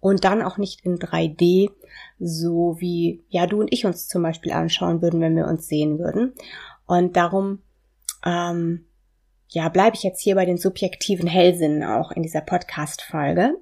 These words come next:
Aber für mich als Medium stellt sich das zum Beispiel so dar, von ich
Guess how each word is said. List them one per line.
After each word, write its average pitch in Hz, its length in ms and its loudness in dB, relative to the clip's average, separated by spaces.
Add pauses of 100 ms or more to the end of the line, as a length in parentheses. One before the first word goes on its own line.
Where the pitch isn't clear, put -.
Aber 214 200 2
für 262 120 0
mich 311 200 4
als - 160 -2
Medium 285 320 4
stellt 214 320 0
sich - 120 -10
das - 200 -8
zum 190 120 -2
Beispiel 180 340 -2
so 175 200 2
dar, 208 280 0 (300)
von 196 480 0
ich - 320 -4